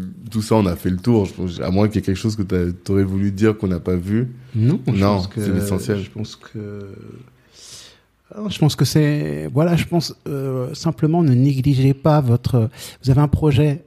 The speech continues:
Speaker 2: euh, vous avez un projet et la communication, c'est important. Il faut que vous travaillez, comme on l'a dit au départ,
Speaker 1: Mm.
Speaker 2: sur la boutique.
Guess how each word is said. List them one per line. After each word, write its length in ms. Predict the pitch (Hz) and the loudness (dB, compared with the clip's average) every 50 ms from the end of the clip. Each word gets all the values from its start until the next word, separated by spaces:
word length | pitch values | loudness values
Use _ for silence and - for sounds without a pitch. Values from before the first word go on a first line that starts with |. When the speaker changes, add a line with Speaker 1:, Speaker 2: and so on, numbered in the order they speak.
| _ - | _ -4
Speaker 2:
euh, 640 | 110 110 107 104 98 95 98 95 98 98 95 92 80 98 | -2 0 0 0 -2 -2 -4 -6 -6 -6 -6 -8 -8 -6
vous 160 | 101 92 117 | -4 -2 -2
avez 140 | 110 110 120 | 0 0 0
un 100 | 117 120 | 0 0
projet 720 | - - - 123 123 113 110 113 123 131 139 143 147 147 - | 0 0 2 2 2 2 4 4 2 4 4 4 2 2 0
et 100 | - 110 | 0 0
la 100 | 104 104 | 0 0
communication, 480 | 104 - - 107 107 - 113 107 - 139 | 0 0 -2 -4 -2 -2 -4 -4 -4 -4
c'est 140 | 127 - 120 | -4 -4 -4
important. 360 | 113 - 123 113 - - 131 | -2 -2 -4 -4 -2 -2 -2
Il 60 | 123 | -2
faut 160 | 120 - - 107 | -2 -4 -8 -8
que 60 | 95 | -6
vous 100 | 107 110 | -6 -6
travaillez, 540 | - - - 113 120 120 120 123 131 131 127 - - - - _ | -4 -4 -2 -2 -2 0 0 2 0 0 -2 -4 -12 -20 -18 _
comme 140 | - 120 110 | 0 2 4
on 60 | 113 | 4
l'a 60 | 120 | 4
dit 160 | 123 113 147 170 | 4 4 4 4
au 60 | 143 | 4
départ, 440 | 113 117 - - 113 107 95 90 - - | 4 2 2 2 0 0 0 -4 -8 -10
Speaker 1:
Mm. 220 | 101 95 90 80 80 | -8 -6 -6 -6 -6
Speaker 2:
sur 180 | - - 101 | -4 -2 2
la 120 | 104 117 113 | 2 4 4
boutique. 460 | 110 117 113 - - 117 - - - | 2 0 0 0 -4 -6 -6 -8 -16